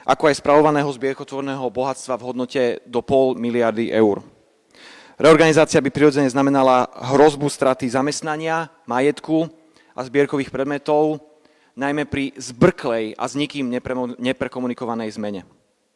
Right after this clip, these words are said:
Výsledkom by bolo aj bezôvodné zrušenie a vypitvanie erbových kultúrnych inštitúcií,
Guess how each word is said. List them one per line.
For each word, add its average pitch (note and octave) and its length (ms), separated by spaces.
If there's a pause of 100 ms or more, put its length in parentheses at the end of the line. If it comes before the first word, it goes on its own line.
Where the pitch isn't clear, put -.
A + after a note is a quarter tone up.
(1080)
Výsledkom E3 400
by D#3 80
bolo D#3 240
aj C#3+ 160
bezôvodné D#3 640
zrušenie D3 800
a B2 80
vypitvanie B2+ 720
erbových D3 480
kultúrnych C3 480
inštitúcií, D3+ 800